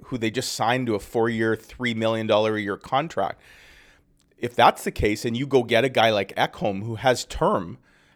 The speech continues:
how are you protecting him? And if you're not protecting, if, if you got Ekholm, well, now you've got to expose someone else. So now you risk losing, like, Dylan DeMello. So that's an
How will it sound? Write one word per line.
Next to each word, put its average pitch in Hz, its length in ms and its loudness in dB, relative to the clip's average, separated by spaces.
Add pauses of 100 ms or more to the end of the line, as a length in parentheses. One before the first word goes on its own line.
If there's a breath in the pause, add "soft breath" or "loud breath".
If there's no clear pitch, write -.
(100)
how 127 180 2
are 147 80 6
you 147 140 0
protecting 143 600 -2
him? 104 220 -8 (320 loud breath)
And 147 120 6
if 143 140 2
you're 139 100 4
not 151 220 10
protecting, 143 520 2
if, 135 240 2
if 127 240 -2
you 117 140 -8
got 135 500 4
Ekholm, 120 640 0 (340 soft breath)
well, 123 120 -2
now 120 180 6
you've 151 180 4
got 123 120 6
to 120 100 2
expose 120 520 0
someone 117 320 -2
else. 151 260 2
So 123 200 -2
now 120 200 4
you 123 180 2
risk 120 300 2
losing, 117 440 -4
like, 113 220 -2
Dylan 120 340 0
DeMello. 113 500 0 (380 soft breath)
So 143 240 4
that's 143 320 6
an 127 160 0